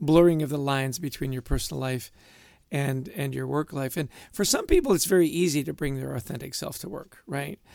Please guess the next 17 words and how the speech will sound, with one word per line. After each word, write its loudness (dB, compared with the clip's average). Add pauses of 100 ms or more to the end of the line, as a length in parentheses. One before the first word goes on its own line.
(320)
Uh, 0
for 0
others, 0 (100)
they're -2
thinking, -4
"Well, -2 (260)
in 0
order -2
for 2
me 2
to 0
fit 4
in, -2 (640)
I've 2
gotta 4
kinda 0
hide 0